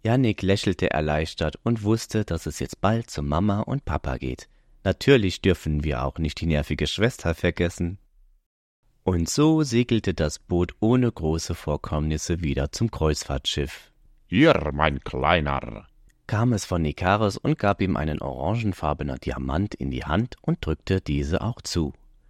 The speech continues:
Speaker 2: Mein Ehrenwort für dich, Kleiner.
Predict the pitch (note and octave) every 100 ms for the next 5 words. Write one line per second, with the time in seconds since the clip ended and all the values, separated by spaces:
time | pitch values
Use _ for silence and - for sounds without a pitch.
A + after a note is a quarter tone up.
0 | _ - D2+ A2+ - - G#2+ C#3 A#2 G#2+
1 | G#2+ E2+ F#2+ G#2+ - F#2 F2+ F2+ - -
2 | D2+ D#2+ D#2 D2 B1 C2